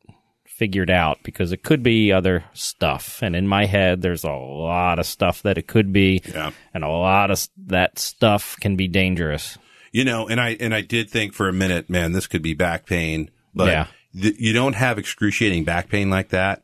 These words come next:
Speaker 2: and then it just goes away, and the next morning you get up and you're fine.
Speaker 1: Right.
Speaker 2: That, that's not your back.
Speaker 1: Right.
Speaker 2: You know what I mean? And, uh,
Speaker 1: And if
Speaker 2: but
Speaker 1: you're over sixty years old and you have that, never had a kidney stone, you have that sudden onset of pain.
Speaker 2: Yeah, yeah.
Speaker 1: I mean,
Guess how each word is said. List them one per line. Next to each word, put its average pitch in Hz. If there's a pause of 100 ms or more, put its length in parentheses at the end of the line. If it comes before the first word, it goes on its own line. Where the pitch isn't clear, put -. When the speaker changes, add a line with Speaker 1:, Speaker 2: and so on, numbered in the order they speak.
(180)
Speaker 2:
and 98
then 92
it 87
just 78
goes 87
away, 85
and 76
the 76
next 78
morning 80
you 67
get 82
up 76
and 67
you're 69
fine. 69
Speaker 1:
Right. 78
Speaker 2:
That, 95
that's 107
not 104
your 90
back. 76 (120)
Speaker 1:
Right. 90
Speaker 2:
You 101
know 92
what 85
I 82
mean? 82 (360)
And, 80
uh, 76 (160)
Speaker 1:
And 104
if 92
Speaker 2:
but 117
Speaker 1:
you're 139
over 131
sixty -
years 104
old 117
and 107
you 90
have 92
that, 90
never 104
had 107
a 92
kidney 110
stone, 92
you 104
have 113
that 110
sudden 107
onset 104
of 107
pain. 123
Speaker 2:
Yeah, 85
yeah. 76 (200)
Speaker 1:
I 107
mean, 101